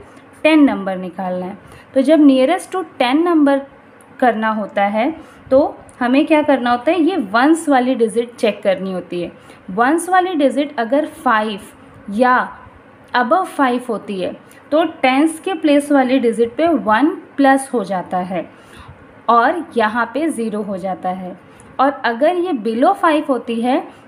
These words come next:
तो tens के place पे जो number है वो as it is रहता है, बस यहाँ पे ज़ीरो हो जाता है। ऐसा क्यों होता है? Because यहाँ पे सेवेंटी एट है, तो सेवेंटी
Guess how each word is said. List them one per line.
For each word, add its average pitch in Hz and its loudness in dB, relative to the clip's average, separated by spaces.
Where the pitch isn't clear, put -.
तो 311 2
tens 277 4
के 349 -4
place 277 2
पे 311 -2
जो 294 2
number 254 4
है 294 4
वो 285 2
as 233 -2
it 269 2
is 269 0
रहता 208 -2
है, 262 2
बस 277 -2
यहाँ 220 -6
पे 320 -2
ज़ीरो 220 0
हो 208 -2
जाता 175 -4
है। 180 -6
ऐसा 262 2
क्यों 330 2
होता 339 4
है? 339 4
Because 285 2
यहाँ 311 2
पे 311 -4
सेवेंटी 269 0
एट 214 -4
है, 196 -10
तो 320 4
सेवेंटी 262 0